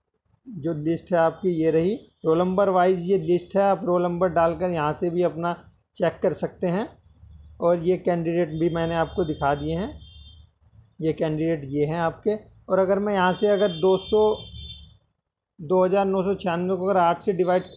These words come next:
करता हूँ तो आठ तिया चौबीस, आठ सत्ते छप्पन और लगभग आठ एकाउंट, तीन सौ इकहत्तर candidate, तीन सौ इकहत्तर post के लिए जो इन्होंने हैं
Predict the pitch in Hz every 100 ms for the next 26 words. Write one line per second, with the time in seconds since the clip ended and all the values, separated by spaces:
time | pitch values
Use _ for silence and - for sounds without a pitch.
0 | - - - - 180 156 175 185 190 175
1 | 175 208 190 196 175 170 240 - - -
2 | _ _ _ _ _ _ _ _ - -
3 | - - _ _ _ _ _ _ - 160
4 | 151 - 180 - - - - 208 240 302
5 | _ _ _ _ _ _ _ _ _ _
6 | _ _ _ _ - 170 190 - - _
7 | - 170 170 180 185 165 165 147 131 -
8 | 196 196 214 190 180 160 - 208 - 190
9 | 175 175 175 196 190 - - - 185 190
10 | 208 196 185 175 208 - - - 190 180
11 | - 208 190 196 175 190 185 180 180 180
12 | 180 233